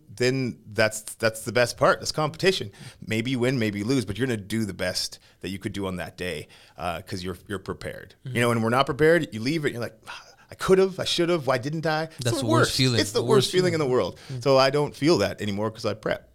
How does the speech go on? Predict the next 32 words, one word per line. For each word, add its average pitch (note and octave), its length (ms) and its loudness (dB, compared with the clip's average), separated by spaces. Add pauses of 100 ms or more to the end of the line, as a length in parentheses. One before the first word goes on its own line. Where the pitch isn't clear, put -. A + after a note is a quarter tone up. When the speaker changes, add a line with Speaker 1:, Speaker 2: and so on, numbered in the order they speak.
Speaker 2:
Mm-hmm. B2 220 -6 (1900)
Obviously, A2 380 -6
we're A2 100 -8
still A2 240 -8
in G#2+ 60 -8
the G#2 60 -10
pandemic. G#2 520 -6 (260)
Speaker 1:
Yeah, A2 140 4
Speaker 2:
You A2 60 2
know, A2 100 -8
Speaker 1:
yeah, C3+ 120 -4 (100)
yeah. G#2+ 80 -6
Speaker 2:
it's - 120 -12
been G#2+ 220 -8
a G2+ 60 -8
long, G#2+ 580 -6
the G#2+ 100 -12
longest G#2+ 440 -6
pandemic G#2 560 -8 (760)
I've B2+ 220 0
ever F#2 160 -8
been G#2+ 160 -4
in. B3 300 4
<laughs> - 40 -4
I A#3 500 6
mean, F#3+ 180 4 (400)
I've D#3 120 6
only F3+ 200 4
seen D3 280 2
sars C3 540 6
and D#3+ 80 4
Speaker 1:
Yeah, C#3 300 6